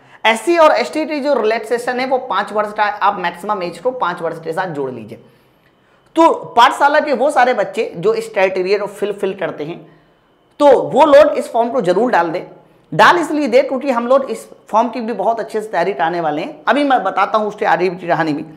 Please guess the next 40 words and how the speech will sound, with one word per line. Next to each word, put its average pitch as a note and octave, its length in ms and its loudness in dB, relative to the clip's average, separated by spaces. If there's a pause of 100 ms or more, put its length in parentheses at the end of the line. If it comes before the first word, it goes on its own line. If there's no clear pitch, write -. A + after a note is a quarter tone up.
(580)
उसके A3+ 160 0
अलावा D#4 260 6
अगर C#4+ 340 4
मैं D4+ 180 0
कुछ D4+ 200 -8
important A#3 500 0
डेट A#3 280 2
की A#3+ 60 -14
बात G#3 240 4
करता F#3+ 220 0
हूँ A3+ 120 0
कि C4 60 -8
बताइए G3+ 400 0
कब G3+ 180 -2
से A3 140 -10
ये G3+ 120 -2
form F#3+ 300 -4
fill F3 240 -6
होने D3 300 -6
शुरू C#3+ 200 -10
हुए, B2+ 140 -8 (720)
तो G#3 60 2
सबसे B3+ 240 2
पहले D#4 200 2
आप C#4+ 180 4
लोग D4+ 80 -4
ये C#4+ 80 -4
देखिए A#3+ 320 0
कि D4 180 -4
जो B3+ 160 -4
application A#3+ 580 -8
form B3+ 320 -4
start G3 380 -4
होगा D3 180 -2 (1080)
वो A#3 160 4
started A#3 460 0
date G3 240 -6
इसकी F#3 340 -8 (160)
सत्रह G#3 300 -4
सितंबर, D3 440 -8